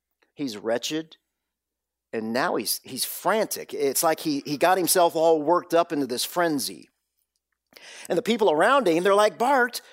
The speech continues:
shut up. Bart, you're making a scene." Bart doesn't care. There's, there's no way that Bart is going to, uh, back down now.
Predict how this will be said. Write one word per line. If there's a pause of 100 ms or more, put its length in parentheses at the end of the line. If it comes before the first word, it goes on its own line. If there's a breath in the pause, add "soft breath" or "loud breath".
(100)
shut
up. (840 soft breath)
Bart,
you're
making
a
scene." (3000)
Bart
doesn't
care. (520)
There's,
there's
no
way
that
Bart
is
going
to, (380 loud breath)
uh,
back
down
now.